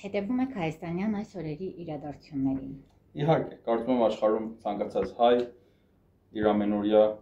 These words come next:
Speaker 2: աշխատանքն է դարել հետևել, ա, Հայաստանի Հանրապետության իրադարձությունները։ Եվ,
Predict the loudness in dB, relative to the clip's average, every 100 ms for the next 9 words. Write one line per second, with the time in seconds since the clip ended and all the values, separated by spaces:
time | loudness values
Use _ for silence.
0 | _ -20 -6 -2 2 0 -2 -4 -2 -2
1 | -4 -10 -8 -4 -6 -8 _ _ _ -18
2 | -16 -16 -14 -10 -10 -8 -4 -4 -4 -6
3 | -12 -16 -12 -10 -8 -8 -10 -12 _ -14
4 | -12 -12 -14 _ _ _ _ _ _ _
5 | _ _ _ _ _ _ _ -4 -2 -2